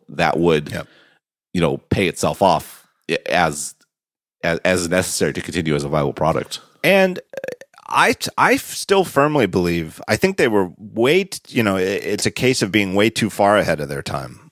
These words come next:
Speaker 2: Um, I still think that fundamentally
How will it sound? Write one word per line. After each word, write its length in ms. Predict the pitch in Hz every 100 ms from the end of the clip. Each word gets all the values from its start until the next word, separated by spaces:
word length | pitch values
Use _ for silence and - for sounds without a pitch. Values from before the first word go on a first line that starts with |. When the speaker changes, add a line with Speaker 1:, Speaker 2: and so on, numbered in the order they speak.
| -
Speaker 2:
Um, 440 | 95 85 80 65 _ _ _ _ _ _ - -
I 100 | 131
still 300 | - 196 247
think 320 | - 131 -
that 160 | 87 -
fundamentally 840 | 131 135 113 110 120 90 85 71